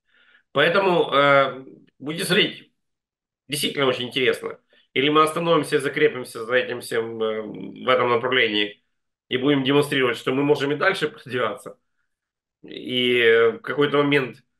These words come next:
увидим, что русские ушли с Харьковской области, а мы ушли с Курской. И на этом закончится вот это вся, м, перетягивание каната. Либо мы можем рвануть действительно на Курчатову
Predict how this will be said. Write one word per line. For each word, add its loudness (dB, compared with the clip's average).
увидим, -4
что -8
русские 0
ушли -2
с -6
Харьковской 0
области, 0
а 0
мы -2
ушли -4
с -8
Курской. -12
И -6
на 2
этом -2
закончится 0
вот -8
это -8
вся, -2
м, -14
перетягивание 2
каната. -2
Либо 2
мы 2
можем 0
рвануть -2
действительно -4
на 4
Курчатову 0